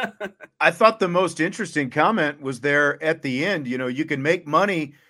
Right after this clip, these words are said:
Speaker 2: when you're at Notre Dame. You just have to work for it." And,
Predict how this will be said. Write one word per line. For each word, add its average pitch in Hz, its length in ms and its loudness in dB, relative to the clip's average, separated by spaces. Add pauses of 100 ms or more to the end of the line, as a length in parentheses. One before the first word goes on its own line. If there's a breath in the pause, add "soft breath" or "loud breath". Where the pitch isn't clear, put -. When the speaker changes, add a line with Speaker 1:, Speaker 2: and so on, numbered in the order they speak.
(140 soft breath)
Speaker 2:
when 151 140 -6
you're 160 160 2
at 151 100 -2
Notre 156 220 0
Dame. 180 260 2
You 139 100 -4
just 165 260 -6
have 180 200 2
to 156 80 -4
work 220 300 2
for 135 260 -2
it." 101 220 -6
And, 147 500 0